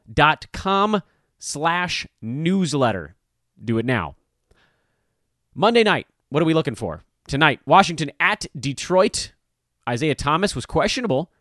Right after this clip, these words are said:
for the Wizards' last ball game, so we might actually see him back for this one. We'll be keeping an eye on his minutes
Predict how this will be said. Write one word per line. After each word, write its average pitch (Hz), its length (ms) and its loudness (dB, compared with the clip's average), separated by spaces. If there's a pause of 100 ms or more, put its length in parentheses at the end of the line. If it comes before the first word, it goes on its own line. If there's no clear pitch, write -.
(520)
for 127 100 -2
the 127 60 4
Wizards' 135 300 2
last 123 240 0
ball 123 200 4
game, 104 140 -2
so 120 100 -4
we 110 40 -2
might 120 220 0
actually 135 260 -2
see 123 160 -6
him 110 160 -6
back 110 220 0
for - 120 -10
this 127 280 -2
one. 127 180 -2
We'll 110 180 -4
be 110 120 -8
keeping 117 280 -6
an 113 80 -4
eye 117 220 0 (340)
on 104 180 -2
his 113 240 0
minutes 151 480 4